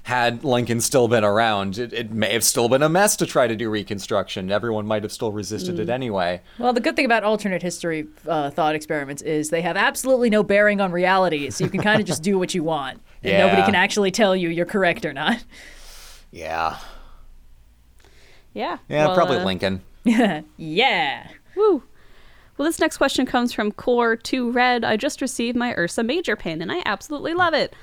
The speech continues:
Speaker 2: It's immediately one of my favorites, along with Hades and Persephone and Apollo and Artemis. My question to you is: What is your favorite pin you've designed so far?"
Speaker 3: Ursa Major is up there.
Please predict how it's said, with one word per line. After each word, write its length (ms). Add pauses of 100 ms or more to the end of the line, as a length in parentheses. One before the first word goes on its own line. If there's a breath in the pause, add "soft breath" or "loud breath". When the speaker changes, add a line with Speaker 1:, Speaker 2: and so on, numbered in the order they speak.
(160 loud breath)
Speaker 2:
It's 160
immediately 460
one 100
of 60
my 100
favorites, 400
along 200
with 100
Hades 320
and 100
Persephone 500
and 100
Apollo 320
and 100
Artemis. 500 (140)
My 40
question 360
to 80
you 180
is: 340
What 140
is 120
your 100
favorite 360
pin 220
you've 160
designed 320
so 140
far?" 200 (1160)
Speaker 3:
Ursa 220
Major 340
is 100
up 240
there. 300